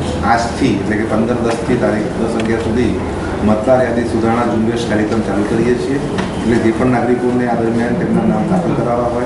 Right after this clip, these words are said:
નામો કમી કરાવવા હોય કે હયાતનામા સુધારા કરાવવા હોય, તે લોકો આ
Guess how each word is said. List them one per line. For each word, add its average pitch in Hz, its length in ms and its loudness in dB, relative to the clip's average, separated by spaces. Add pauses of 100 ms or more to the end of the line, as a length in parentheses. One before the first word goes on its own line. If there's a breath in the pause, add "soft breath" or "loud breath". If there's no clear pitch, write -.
(220)
નામો 104 240 0
કમી 107 300 0
કરાવવા 123 360 2
હોય 127 200 0 (380)
કે 120 60 0
હયાતનામા 117 680 0
સુધારા 107 320 0
કરાવવા 107 420 0
હોય, 107 300 -2 (380)
તે 123 60 4
લોકો 113 600 0
આ 104 220 2